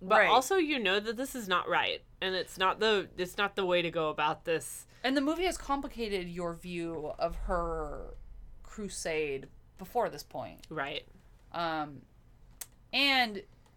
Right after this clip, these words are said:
Speaker 2: shown you that she's very unhinged and, like, isn't operating on a level of reality. So, like, even when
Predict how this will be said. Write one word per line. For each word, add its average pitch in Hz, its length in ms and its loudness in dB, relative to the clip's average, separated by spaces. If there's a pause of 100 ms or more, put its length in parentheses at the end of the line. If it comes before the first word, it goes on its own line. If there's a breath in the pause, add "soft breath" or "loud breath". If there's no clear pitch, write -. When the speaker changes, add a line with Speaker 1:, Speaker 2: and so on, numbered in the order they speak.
(600)
Speaker 2:
shown 294 440 0
you 226 200 -4
that 190 180 0
she's 208 320 -8
very 196 380 2
unhinged 175 720 -6
and, 185 160 -6
like, 180 200 -6
isn't 196 240 -4
operating 151 500 -8
on 139 100 -8
a 139 60 -6
level 131 260 -8
of 120 100 -16
reality. 107 560 -8
So, 226 180 -4
like, 220 180 -2
even 285 380 0
when 214 440 2